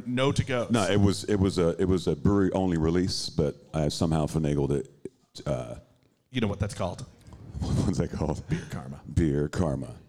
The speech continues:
Speaker 1: It's real.
Speaker 2: Beer, beer karma is real. And for everybody that's here, we've got this giant cooler of, of beer that
Speaker 1: Yeah, we're, we're going a little different. There is no mystery bag this episode. There's the
Speaker 2: No.
Speaker 1: mystery cooler.
Speaker 2: No. Does everybody have one?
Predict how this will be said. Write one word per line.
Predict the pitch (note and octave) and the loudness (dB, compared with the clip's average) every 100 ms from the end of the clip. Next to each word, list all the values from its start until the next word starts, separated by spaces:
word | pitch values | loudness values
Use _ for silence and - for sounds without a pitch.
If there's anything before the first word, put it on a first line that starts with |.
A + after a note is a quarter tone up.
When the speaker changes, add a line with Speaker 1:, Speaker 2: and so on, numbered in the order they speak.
| - - _ _ | -20 -20 _ _
Speaker 1:
It's | A2+ C3 | -2 4
real. | C#3 C3+ D#3 | 4 4 -2
Speaker 2:
Beer, | C#3+ - A#2 C#3 | -8 2 4 6
beer | B2+ D#3 | 4 4
karma | D3 A#2+ F#2+ | 4 4 4
is | D#2+ | 6
real. | E2+ D2+ C2 - - _ _ _ _ _ _ - | 6 6 2 -8 -20 _ _ _ _ _ _ 0
And | G#2 F#2+ | 0 4
for | G#2 | 6
everybody | B2 A#2+ A2 G2+ | 6 6 6 6
that's | F2+ | 4
here, | G#2 F#2+ | 4 4
we've | F#2+ | 4
got | F2 E2+ | 2 2
this | E2+ | 2
giant | - F#2+ F2 E2 | 2 2 2 2
cooler | F#2+ E2+ E2 D2 | 4 4 4 4
of, | C2 - - - | 0 -4 -18 -6
of | C#2+ C2 A1+ | -2 -2 2
beer | D#2+ D2 | 2 2
that | C#2+ C#2+ - - - - - | 0 -2 -4 -16 -18 -20 -16
Speaker 1:
Yeah, | D3+ | -2
we're, | D#3+ E3 - F3+ | -2 -2 -6 0
we're | D#3+ | 0
going | E3 A#3+ | 2 0
a | |
little | A#3 D3 | 2 2
different. | D#3 E3 A2+ | 2 0 -2
There | B2 | -2
is | E3+ | 2
no | F3 | 2
mystery | D3 D#3 - C#3+ | 2 -2 -4 -6
bag | B2 - A#2+ C#3 A2+ - - - | -4 -4 -4 -4 -6 -14 -18 -10
this | G2 G#2+ | -8 -6
episode. | F2 - F2 E2 - - _ _ - | -6 -8 -10 -12 -14 -18 _ _ 0
There's | G2 F#2 | 0 2
the | F#2 | 4
Speaker 2:
No. | |
Speaker 1:
mystery | G#2 B2+ A#2 | 4 2 0
cooler. | A#2+ F#2+ - | 0 -2 0
Speaker 2:
No. | F2 D2 - - | 0 0 -4 -2
Does | E2 | 2
everybody | A2+ G#2 | 4 4
have | G2 G2+ | 4 4
one? | G#2+ | 2